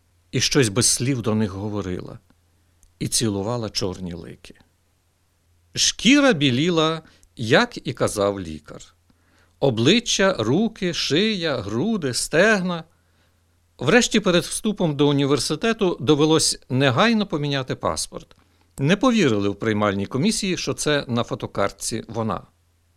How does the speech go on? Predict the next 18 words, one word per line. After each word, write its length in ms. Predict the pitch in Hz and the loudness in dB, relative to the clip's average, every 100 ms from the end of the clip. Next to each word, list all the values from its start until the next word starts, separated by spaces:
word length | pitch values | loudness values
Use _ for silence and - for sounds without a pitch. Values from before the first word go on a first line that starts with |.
| _ _ _ _ _ _ | _ _ _ _ _ _
А 120 | 117 | -2
ще 440 | - - 120 90 | 0 -2 -2 -2
за 240 | - 95 85 | -6 -6 -4
рік 360 | 170 - - _ _ _ _ _ _ _ _ _ | -6 -8 -20 _ _ _ _ _ _ _ _ _
двоє 480 | 107 92 104 233 240 | -10 -2 0 2 0
молодят 680 | 127 92 92 92 95 117 - _ _ _ _ | -2 -2 -2 -2 -2 -4 -16 _ _ _ _
ішли 420 | - - - 107 165 | -6 -4 -2 -4 -6
під 200 | - 95 | -8 -10
вінець. 680 | 90 82 95 - - - _ _ _ _ _ _ | -8 -10 -12 -12 -12 -12 _ _ _ _ _ _
І 100 | - | -4
перешіптувались 960 | 139 127 117 - 233 - 110 98 101 - | 0 2 2 2 -2 -4 -2 0 0 -2
між 200 | 113 107 | -2 -4
собою 440 | - 98 127 117 | -4 0 0 0
тітоньки, 680 | 104 - 98 - 101 - - - _ - _ _ | -2 -6 -6 -6 -8 -10 -16 -18 _ -20 _ _
дивлячись 680 | 107 107 98 90 87 98 - | -4 0 0 -2 -4 -6 -6
на 140 | 90 | -6
ту 140 | 85 | -8
пару. 460 | - - - - - | -10 -10 -10 -12 -18